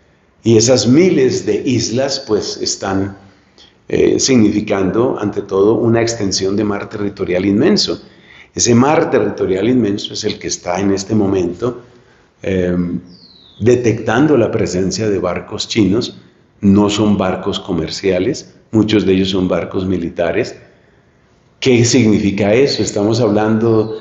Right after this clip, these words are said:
de la aurora de un temible conflicto bélico?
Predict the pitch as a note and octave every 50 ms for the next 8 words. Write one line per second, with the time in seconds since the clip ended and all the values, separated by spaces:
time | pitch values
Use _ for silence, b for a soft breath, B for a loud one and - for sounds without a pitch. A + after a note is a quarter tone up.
0 | B B B B B _ - G#2+ G2 G#2+ G#2+ G#2+ G2+ G2+ G2+ G2 G2+ G2+ G2 F2
1 | E2 - - - G#2+ G#2 G2+ G2+ G2+ G#2 A2+ B2+ C#3+ D#3 D#3 C#3 A#2+ G#2 G#2 G#2+
2 | A2 A2+ A2+ A2+ - C#3 A#2+ A#2 C3 E3+ F#3+ - G3+ E3+ C3+ - B2+ A#2 G#2 -
3 | G2+ A2 A2 - - A#2+ F#2+ G2 G2+ A2 C3 D#3 E3+ - - F#3+ G3+ G3